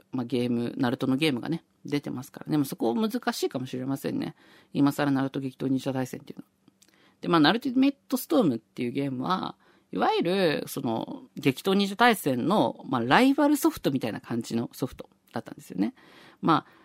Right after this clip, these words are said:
いわゆるプレイステーション、プレイステーションでは、ナルティメットストームっていうね、あ、このナルティメットストームはバンダイナムコが作ってるゲームなんですけど、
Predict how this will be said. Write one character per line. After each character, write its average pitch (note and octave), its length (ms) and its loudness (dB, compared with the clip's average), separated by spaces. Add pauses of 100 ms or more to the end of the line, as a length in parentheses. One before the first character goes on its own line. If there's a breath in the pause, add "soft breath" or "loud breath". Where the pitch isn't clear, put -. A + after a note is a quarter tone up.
(120 soft breath)
い F#3 80 0
わ C4 100 4
ゆ F4 60 2
る - 80 2
プ - 180 -2
レ C#4+ 280 8
イ D4 40 4
ス - 100 -6
テ D4+ 260 4
ー - 20 6
シ - 140 2
ョ A#2+ 40 4
ン、 - 120 -6 (200)
プ F3 100 0
レ A#3+ 200 6
イ B3+ 40 2
ス B3+ 60 -4
テ C4 260 8
ー - 20 4
シ B3 140 0
ョ F#3 100 0
ン F3+ 40 0
で G3 80 -2
は、 A3 360 6
ナ C3 120 2
ル C3+ 100 2
テ C#3 80 -4
ィ - 20 4
メ C3+ 60 4
ッ - 40 2
ト C3+ 120 -4
ス - 80 -8
ト C3 100 2
ー - 40 0
ム A2+ 60 -4
っ - 20 -16
て - 120 -10
い B2+ 40 -2
う - 20 4
ね、 F3 200 2
あ、 - 120 -4
こ - 140 -4
の A#2+ 60 2
ナ B2+ 80 2
ル C#3 80 0
テ D3+ 80 0
ィ - 20 4
メ D#3 80 4
ッ - 20 -4
ト D#3 100 -8
ス - 60 -12
ト F#3+ 120 -2
ー - 40 4
ム G#3+ 80 2
は A3 60 4
バ C#3 220 4
ン C#3+ 80 6
ダ C#3 100 4
イ C#3+ 40 2
ナ C#3+ 80 2
ム C3+ 100 4
コ B2 120 -4
が - 80 -8
作 - 200 -14
っ - 20 -8
て - 160 -12
る - 60 -6
ゲ G#2 120 -4
ー G#2 40 -4
ム - 60 -4
な - 80 -6
ん - 40 -10
で - 60 -14
す - 80 -20
け - 100 -10
ど、 - 240 0